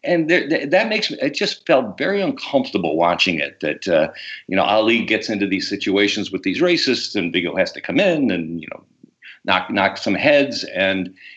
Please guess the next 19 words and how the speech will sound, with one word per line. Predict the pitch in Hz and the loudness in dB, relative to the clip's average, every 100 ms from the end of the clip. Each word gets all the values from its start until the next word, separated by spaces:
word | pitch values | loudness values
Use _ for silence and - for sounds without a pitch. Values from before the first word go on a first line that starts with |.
| _ | _
it, | 117 131 - - | -2 -2 -4 -4
it | 117 117 - | -2 -2 0
just | 120 107 - | 0 0 0
gets | 110 113 - | 0 -2 -4
to | 101 | -2
be | 92 90 90 87 85 _ - _ _ _ _ | 2 2 2 -2 -6 _ -20 _ _ _ _
predictable | - 101 110 - 101 78 73 | -2 2 0 0 0 0 -4
at | - | -6
times. | 76 67 67 - - | -6 -6 -8 -10 -6
And | 98 | -2
I | 104 | -2
just | 101 131 - - | 0 0 0 0
wish, | 120 120 - - - - - | 0 0 0 -8 -20 -20 -2
given | 139 170 160 | 0 2 2
the | 135 - | 0 -2
premise | - 131 113 - | 0 2 2 -2
of | - 95 80 | -4 -4 -4
the | 85 | -10
film, | - 110 101 82 73 | -2 2 2 2 -2